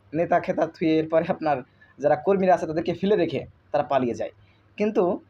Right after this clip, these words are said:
জামাতের আমির জানার পরেও তিনি কিন্তু পালিয়ে যাননি, নিজ বাসায় অবস্থান করেছিলেন। এবং আপনারা শুনতে পেলেন যে তিনি বলেছেন, পুলিশরা আসার সাথে সাথে তিনি বলেছেন,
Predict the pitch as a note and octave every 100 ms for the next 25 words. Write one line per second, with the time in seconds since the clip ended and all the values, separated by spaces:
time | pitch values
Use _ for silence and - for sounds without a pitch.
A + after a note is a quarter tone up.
0 | _ _ - - E3+ E3 E3+ F3 D3 F3+
1 | G#3+ - C#3 F#2+ - _ _ _ _ D#3+
2 | D#3+ D#3 C3 - C#3 D3+ D3 F3 G#3 G3
3 | D#3+ B2 - A#2 C#3+ - F3 E3 E3 D3+
4 | B2+ A2+ B2+ E3 F#3+ - F3+ - G3 F3+
5 | C3+ C3 C3+ B2+ - _ _ B3 E3+ D#3+
6 | D#3 B2 G#2 - F#3 G3 G3 D#3 F3+ F3
7 | E3+ E3+ D3+ D3 C3+ C#3+ - F#3+